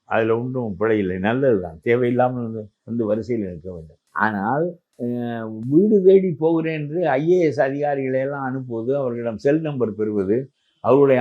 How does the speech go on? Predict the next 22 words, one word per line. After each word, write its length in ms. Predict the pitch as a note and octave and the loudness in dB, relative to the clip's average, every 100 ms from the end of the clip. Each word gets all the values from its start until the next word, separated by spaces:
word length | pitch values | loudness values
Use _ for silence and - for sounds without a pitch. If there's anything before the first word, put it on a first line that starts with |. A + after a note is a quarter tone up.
| B2 | 4
ஆதார் 400 | D3 E3 D#3+ D3 | 4 4 4 2
அட்டையை 360 | B2 A#2+ A#2+ | 0 0 0
எல்லாம் 340 | A#2 A#2+ C3 G#2+ | 0 0 -4 -2
பெற்றுக்கொள்வது 680 | A#2+ B2+ A2 G#2 G2 F#2+ A#2 B2+ _ _ - | -4 -4 -4 -2 -2 -2 -4 -4 _ _ 2
என்பதெல்லாம் 840 | A2+ C#3 C#3 A#2+ A2 A2+ C#3+ F#3 E3+ | 6 6 6 4 4 2 0 -2 -2
கட்சிக்கு 520 | C3 C3 - F#3+ E3+ | 0 0 -2 -4 -2
பயன்படுத்துவதற்காக 1120 | D#3+ C3+ C3+ C3+ B2+ A#2 A2+ A2+ G#2+ B2+ C3+ A#2 | 2 4 4 2 -2 0 0 0 2 2 2 0
நீங்கள் 320 | A2 G#2+ G2 | -2 -2 0
செய்கின்ற 380 | B2 B2 A2 F#2+ | 0 0 -2 -4
செயலை 360 | G2+ G2 F#2+ E2 | 0 0 0 -2
தவிர, 280 | E2+ E2 C#2+ | -4 -6 -2
அரசை 440 | D2+ B2 D3+ D#3+ D#3 | 4 4 4 2 2
பயன்படுத்தி 760 | C3 A2+ A2 G2+ F2+ D#2 - G#2 D#3 D3+ | 6 6 6 2 -2 -6 -4 -2 -4 -6
நீங்கள் 300 | A#2+ D3+ D3+ | -2 2 2
இந்த 160 | C3+ A#2 | 2 0
செல் 200 | - E3+ | 2 2
நம்பர்களை 420 | F#3 D3+ C3+ D3+ D#3+ | 2 0 0 0 2
தேர்தலின் 480 | D3 D3+ D3+ C#3+ B2+ | 2 2 0 -2 -2
போது 200 | C3+ E3 | 0 0
மற்றவற்றுக்கு 640 | C3+ C3 C3+ B2+ B2+ D3 C3 | -2 -2 -2 -4 -6 -6 0
பயன்படுத்துவதற்காக 800 | C3 C3 A#2 A#2+ A2+ A2 B2+ C3 | 0 0 -4 -6 -6 -4 -2 -2
செய்வீர்கள். 440 | G#2+ B2 A#2+ D3+ | 0 0 2 2